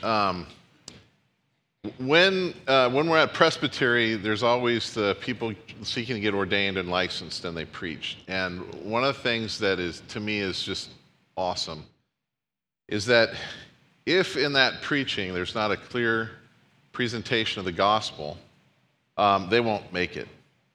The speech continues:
through. And often we've heard, 'cause I used to be on the candidates and credential committee,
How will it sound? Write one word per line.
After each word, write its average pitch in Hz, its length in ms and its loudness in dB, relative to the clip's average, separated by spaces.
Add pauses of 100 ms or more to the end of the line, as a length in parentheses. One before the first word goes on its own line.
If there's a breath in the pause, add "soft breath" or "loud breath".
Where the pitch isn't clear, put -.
through. 82 380 -4 (320)
And 104 340 0
often 123 480 4
we've 113 240 -2
heard, 110 340 0
'cause 104 140 -6
I 104 80 4
used 104 220 -2
to 113 60 -6
be 104 100 0
on 98 140 -2
the 92 220 -2
candidates 98 460 -4
and 98 100 -10
credential 90 540 -8 (240)
committee, 87 400 -6